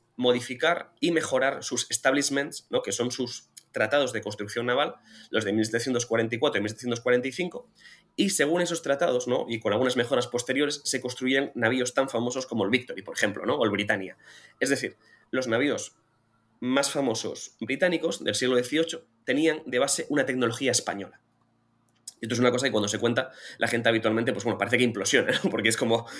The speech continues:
que España, eh, España tenía tanta tecnología. Sí, evidentemente tenía tecnología. De hecho,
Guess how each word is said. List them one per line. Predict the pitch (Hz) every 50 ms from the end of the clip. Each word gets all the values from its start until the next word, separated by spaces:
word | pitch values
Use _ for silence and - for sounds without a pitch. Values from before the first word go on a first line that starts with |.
| - 113 101 -
que | - 87
España, | 87 - - 110 120 120 110 101 - -
eh, | - - - - - -
España | - - - 127 143 165 160
tenía | 143 156 165 151
tanta | 151 165 165 165
tecnología. | 165 147 139 131 117 110 - - 143 -
Sí, | - - - 139
evidentemente | 113 110 110 120 127 - 104 117 147 165 107 101
tenía | - 110 107 101
tecnología. | 101 101 92 78 - - - 185 - 90
De | 90
hecho, | - - 104 - -